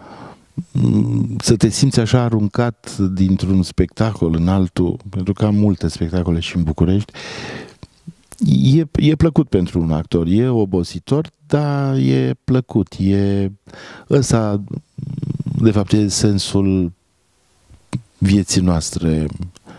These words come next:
ar zice, nu numai a vieții artistice, sensul vieții noastre. Să ne aruncăm în brațele personajelor noastre și să încercăm să aducem, uh, un pic de lumină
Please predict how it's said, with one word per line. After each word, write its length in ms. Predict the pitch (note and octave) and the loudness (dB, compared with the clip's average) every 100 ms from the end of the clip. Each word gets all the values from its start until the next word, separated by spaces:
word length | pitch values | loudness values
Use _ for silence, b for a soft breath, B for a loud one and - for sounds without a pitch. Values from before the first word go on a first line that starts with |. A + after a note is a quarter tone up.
| B B B | B B B
ar 180 | F#2 | 0
zice, 460 | F#2 F#2 G2 - G2+ | 2 2 0 2 2
nu 260 | G2 G2+ G2+ | 4 4 4
numai 580 | F#2 E2+ E2 E2 D#2+ D#2+ | 4 4 2 0 0 -2
a 40 | |
vieții 420 | D#2 E2 D#2+ - | -2 -2 -2 -2
artistice, 720 | D2+ - - D2+ - - - - B B | -2 -2 -6 -8 -8 -6 -4 -6 B B
sensul 440 | - - C3+ - A2+ | 0 2 2 2 2
vieții 380 | G#2+ G2+ - | 2 2 0
noastre. 440 | F2 E2 - - - B B B B B B | 2 2 0 -6 -10 B B B B B B
Să 240 | - - | -2 2
ne 320 | G2+ G2+ G2 | 2 4 2
aruncăm 580 | F#2+ G2 G2+ F#2+ A2 G#2+ | 2 2 0 0 0 2
în 280 | G2+ F#2+ F#2 | 2 2 0
brațele 500 | F2 F#2+ F#2+ F2+ F2+ | 0 -2 -2 0 0
personajelor 840 | F2 F2 - F2 F#2 E2 F2 D#2+ D#2+ | -2 -4 -2 0 0 0 0 0 0
noastre 500 | F2+ A2 - B2 A#2 | 0 -2 -4 -2 -2
și 560 | - - A2 G2+ G2 - B B B B B B B - - | -2 -2 0 2 0 -4 B B B B B B B -20 -6
să 200 | - - | -2 2
încercăm 720 | G#2 G2+ G2+ G#2+ F#2+ - A2 A2 | 2 2 2 0 0 0 0 0
să 140 | - | 0
aducem, 520 | G2 G2+ G2 G2 F#2+ | 0 0 0 -2 0
uh, 80 | F#2 | 2
un 340 | F2+ F2+ F#2 | 2 2 2
pic 200 | F#2 G2 | 2 0
de 400 | F#2 F#2+ F2+ F2 E2+ F2 - - | 0 0 2 0 -2 -6 -12 -2
lumină 760 | F#2+ G2+ G2+ G#2 G2 F#2 F2+ | 0 2 2 2 2 0 -2